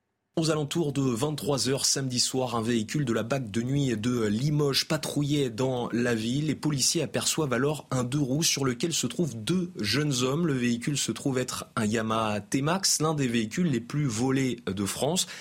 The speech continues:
La police s'apprête alors à effectuer un contrôle, mais les deux hommes refusent d'obtempérer et prennent la fuite. Une course-poursuite s'engage alors avant, eh bien, que la police y renonce, jugeant la situation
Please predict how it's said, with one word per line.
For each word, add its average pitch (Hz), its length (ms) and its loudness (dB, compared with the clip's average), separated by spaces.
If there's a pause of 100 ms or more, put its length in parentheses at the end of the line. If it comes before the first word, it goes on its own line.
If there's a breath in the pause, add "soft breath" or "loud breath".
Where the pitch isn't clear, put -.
(160 loud breath)
La 101 80 0
police 196 400 0
s'apprête 127 380 -2
alors 117 180 2
à 104 80 0
effectuer 107 720 -2
un 92 80 -4
contrôle, 147 540 0
mais 143 100 2
les 127 80 2
deux 120 220 0
hommes 107 160 0
refusent 139 500 0
d'obtempérer 120 840 -2 (100)
et 95 120 -2
prennent 147 280 0
la 113 80 2
fuite. 170 320 0 (300 loud breath)
Une 208 140 0
course-poursuite - 680 -2
s'engage 110 560 0 (100)
alors 127 360 2
avant, 135 180 0
eh 127 60 -2
bien, 156 180 0 (300 loud breath)
que 127 80 0
la 135 100 2
police 147 500 0
y 131 120 2
renonce, 151 420 0
jugeant 127 320 2
la 143 80 0
situation 139 840 0